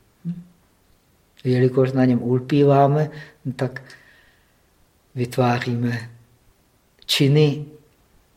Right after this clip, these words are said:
no a z činů pak sami sklízíme výsledky činů.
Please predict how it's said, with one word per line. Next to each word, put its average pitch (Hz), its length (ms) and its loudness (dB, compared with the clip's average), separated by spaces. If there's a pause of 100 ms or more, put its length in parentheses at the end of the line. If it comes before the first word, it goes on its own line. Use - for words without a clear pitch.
(200)
no 135 300 -6
a 123 40 -8
z - 160 -10
činů 139 580 0
pak 135 480 -8 (3000)
sami 120 560 -2 (840)
sklízíme 120 760 -2
výsledky 131 640 -4
činů. 127 420 -6